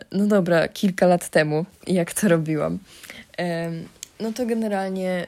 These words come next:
ym, w sumie teraz to bardziej właśnie używam do pisania czy coś, do jakiegoś takiego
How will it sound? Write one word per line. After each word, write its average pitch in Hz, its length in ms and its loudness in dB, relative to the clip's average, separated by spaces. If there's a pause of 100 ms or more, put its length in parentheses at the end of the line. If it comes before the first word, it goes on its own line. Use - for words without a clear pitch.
ym, 175 520 -4 (120)
w - 60 -12
sumie 262 260 0
teraz 208 320 0
to 190 100 -4
bardziej 175 300 0
właśnie 175 300 -2
używam 170 400 -2
do 175 100 -4
pisania 165 640 -4
czy 165 140 -8
coś, 165 380 -6
do 160 320 -4
jakiegoś 165 460 -4
takiego 165 540 -4